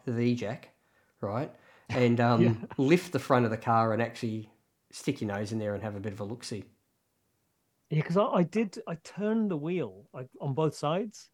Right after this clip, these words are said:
Speaker 2: and there was no play in the wheel.
Speaker 1: With the,
Speaker 2: But
Speaker 1: with it off the ground?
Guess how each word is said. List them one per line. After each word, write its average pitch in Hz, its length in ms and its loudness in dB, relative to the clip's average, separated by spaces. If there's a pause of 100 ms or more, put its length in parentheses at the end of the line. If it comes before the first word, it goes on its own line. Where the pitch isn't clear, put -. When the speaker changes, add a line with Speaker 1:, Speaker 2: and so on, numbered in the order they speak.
Speaker 2:
and 143 140 -2
there 139 80 0
was 135 160 -8
no 151 300 2 (100)
play 156 500 0
in 123 140 0
the 110 100 -4
wheel. 113 420 -6
Speaker 1:
With 151 280 2
the, 127 260 4
Speaker 2:
But 143 480 -2
Speaker 1:
with 139 220 4
it 123 80 8
off 120 180 2
the 123 60 -6
ground? 117 380 -2